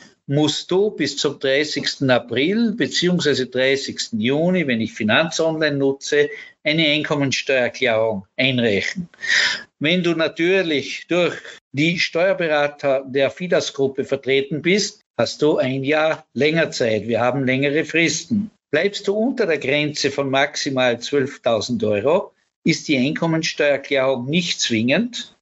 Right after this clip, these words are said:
kann aber sinnvoll sein, da aufgrund des Dienstverhältnisses Negativsteuer anfallen könnte. Also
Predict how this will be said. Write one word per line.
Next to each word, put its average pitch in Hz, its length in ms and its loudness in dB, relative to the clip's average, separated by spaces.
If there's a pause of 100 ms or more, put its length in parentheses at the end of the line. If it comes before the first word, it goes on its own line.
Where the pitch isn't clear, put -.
kann 208 220 0
aber 190 200 2
sinnvoll 233 500 0
sein, 143 580 0
da 147 180 2
aufgrund 202 840 -2
des 143 380 0
Dienstverhältnisses 147 1200 0 (200)
Negativsteuer 135 1080 0
anfallen 117 600 0
könnte. 104 520 0 (380)
Also 107 640 0